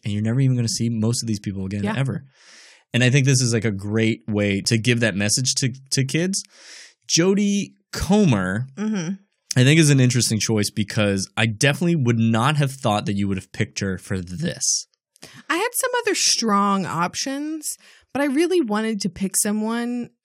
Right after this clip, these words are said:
Speaker 2: who had a certain kind of appeal. But I think this could be a lot of fun. I think I would really enjoy seeing her in a rom-com
Speaker 1: Yeah.
Speaker 2: because it would, it's slightly, I don't know, slightly more accessible than Killing Eve. But,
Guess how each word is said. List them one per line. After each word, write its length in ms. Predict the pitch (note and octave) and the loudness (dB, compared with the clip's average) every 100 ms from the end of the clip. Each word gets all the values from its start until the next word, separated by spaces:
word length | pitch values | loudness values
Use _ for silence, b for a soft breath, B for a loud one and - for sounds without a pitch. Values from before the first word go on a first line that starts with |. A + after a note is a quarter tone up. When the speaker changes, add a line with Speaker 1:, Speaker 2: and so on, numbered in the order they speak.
| _ - | _ -6
Speaker 2:
who 80 | |
had 200 | C4+ E4 | -4 -2
a 60 | F4+ | -2
certain 440 | - - B3 A#3 G#3 | -2 -2 -4 -6 -6
kind 260 | - G3+ | -4 -2
of 80 | F#3+ | -2
appeal. 800 | D#3+ - - E3+ E3+ F#3 A3 A#3+ _ _ | -4 -8 -10 -6 -4 -4 -6 -10 _ _
But 460 | G3 A#3+ A3+ G#3 - - - _ _ _ _ | -2 2 4 2 -2 -8 -8 _ _ _ _
I 120 | B3+ F#4 | -10 -8
think 380 | D5 C5 A#3 F#3+ | -6 -2 -2 0
this 220 | C4 - | 0 -2
could 220 | - A#3 | -6 -6
be 120 | C4+ | -6
a 100 | C#4 | -6
lot 200 | C#4+ C#4+ | -4 -4
of 60 | C#4+ | -6
fun. 340 | - F4+ D#3 | -6 -6 -4
I 140 | E2+ C#4+ | -4 -6
think 180 | G#4+ | -4
I 80 | F#4+ | -4
would 140 | C#4+ A#3+ | -2 -2
really 240 | B3+ A#3+ | -2 -2
enjoy 260 | A#3 C4 B3+ | -4 -4 -4
seeing 360 | - F#3 E3+ | -4 -4 -4
her 180 | E3+ E3+ | -6 -6
in 60 | C#3+ | -8
a 60 | |
rom-com 560 | C#3 C3+ F#3+ F3+ D3+ C#3 | -8 -6 -4 -4 -4 -4
Speaker 1:
Yeah. 40 | E3+ | -4
Speaker 2:
because 720 | G3 F3 G#3 F#3+ F3+ F3+ - b b b b b | -6 -4 -4 -2 -2 -2 -4 b b b b b
it 220 | - A3 - | -4 -4 -4
would, 460 | G3+ A3 A#3 G#3+ - | -4 -2 -2 -2 -4
it's 220 | G3+ - | -4 -2
slightly, 280 | F#4+ G#4+ G4+ D4+ A3+ | -2 -2 -2 -4 -4
I 180 | - B3 | -8 -8
don't 120 | C4+ | -6
know, 140 | G3 E3+ | -4 -4
slightly 240 | - G4 D4 | -4 -4 -4
more 140 | F3 | -4
accessible 600 | D#3 - E3 - F#3+ F#3+ | -6 -6 -6 -6 -6 -4
than 140 | G3 G#3 | -4 -6
Killing 300 | G#3+ G#3+ A3+ | -6 -6 -4
Eve. 360 | A#3 B3+ B3+ b b b b F#3+ | -6 -8 -12 b b b b -8
But, 520 | F3+ G3+ F#3 D#3 | -2 0 2 0